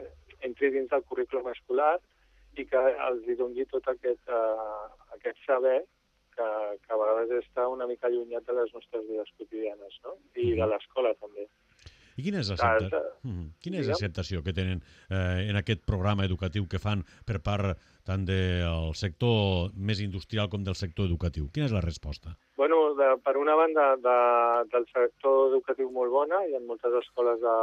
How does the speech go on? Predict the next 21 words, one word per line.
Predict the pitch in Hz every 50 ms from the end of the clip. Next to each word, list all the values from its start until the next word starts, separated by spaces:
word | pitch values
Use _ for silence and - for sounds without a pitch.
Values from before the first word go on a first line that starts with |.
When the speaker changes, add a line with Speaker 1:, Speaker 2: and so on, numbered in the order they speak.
| 113 110 110 110
Speaker 1:
l'entorn | 110 110 110 - 120 113
de | 117 113
Barcelona, | 110 110 - _ - 117 117 120 120
dels | 113 113 110 107
barcelonins | 107 104 - - 110 107 110 113 113 113 - _
que | 120
aprofiten | 113 110 110 110 - 113 107 - - 113 - 113 110 107
aquest, | 104 104 - - 110 107 101 _ -
aquest | 113 107 104 104 _ - 113 - _
programa. | - 113 110 113 113 135 139 147 156 180 226 214 _ _ _ _ -
Després, | 123 117 - _ 135 123 117
en, | 131 120 120 120 120 117 120
en | 123 120 113 110 110 107 107 107 107 107 104 104 104 107 - _ _ _
segon | 113 110 117 117 113
terme, | - 139 143 143 143 131
també | - 120 117 117 135 135
en, | 135 131 117 110 110 120
en | 123 117 110 107 107 101 _
temes | - 120 120 123 117 113 -
de, | 120 117 117 113 113 113 113 113 113 - - _
de | 110 104